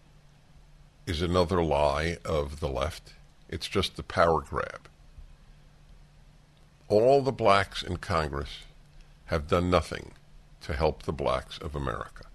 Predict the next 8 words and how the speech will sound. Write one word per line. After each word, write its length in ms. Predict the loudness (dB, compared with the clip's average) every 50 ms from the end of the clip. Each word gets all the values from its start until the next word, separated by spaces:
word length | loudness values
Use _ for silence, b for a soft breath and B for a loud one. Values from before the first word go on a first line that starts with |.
| -20 -20 -20 -20 -20 -20 -20 -20 -20 -20 -20 -20 -20 -20 -20 -20 -20 -20 -20 -20 -20 -20 -20 -20 -20 -20 -20 -20 -20 -20 -20 -20 -20 -20 -20 -20 -20 -20 -20 -20 -20 -20 -20 -20 -20 -20 -20 -10 -2
It 140 | -2 0 0
is 160 | 0 0 0
a, 160 | -2 -2 -2
an, 140 | -2 -4 -4 -2 -2
it 100 | -2 0
is 180 | 0 0 0
a 60 | -2 -2
non-issue 840 | 0 2 4 4 4 4 2 -2 -4 -4 -2 -2 -4 -4 -6 -8